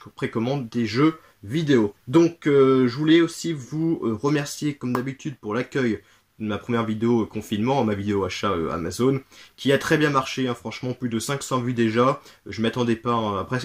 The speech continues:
est-ce que c'est parce que j'ai mis un masque sur la vidéo, sur la miniature de la vidéo, je ne sais pas, mais voilà, plus de cinq cents vues, c'est énorme, beaucoup de commentaires, euh, positifs, euh, dans les commentaires et au niveau des pouces, hein, comme d'habitude, c'est vraiment, euh,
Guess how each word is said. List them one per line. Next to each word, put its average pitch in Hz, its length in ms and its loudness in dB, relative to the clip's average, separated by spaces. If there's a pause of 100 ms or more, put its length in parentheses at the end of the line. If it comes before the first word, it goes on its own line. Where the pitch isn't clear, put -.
est-ce 131 140 -4
que 156 120 -2
c'est 147 140 -2
parce 131 160 -2
que 135 80 -4
j'ai 120 100 -2
mis 131 80 4
un 131 80 4
masque 143 400 -2
sur - 160 -8
la 113 120 -2
vidéo, 127 440 -2 (160)
sur - 140 -8
la 110 80 2
miniature 127 480 0
de 120 40 2
la 113 100 2
vidéo, 117 340 0
je 110 80 0
ne 120 40 -2
sais 113 200 -4
pas, 120 320 -2 (240)
mais 117 180 2
voilà, 104 160 0
plus 110 140 -10
de - 40 -8
cinq 117 160 -6
cents 110 120 -6
vues, 120 160 -4
c'est - 180 -8
énorme, 110 400 2 (300)
beaucoup 123 240 -4
de 113 80 0
commentaires, 120 520 0
euh, 98 60 -2
positifs, 123 760 -6
euh, 101 100 0
dans 113 180 0
les 117 100 2
commentaires 120 500 0
et 104 100 -2
au 104 40 -4
niveau 113 280 -2
des 104 120 0
pouces, 127 340 -6
hein, 110 80 -2
comme 104 180 -4
d'habitude, 98 400 -4
c'est - 220 -6
vraiment, 101 400 -4
euh, 76 60 -8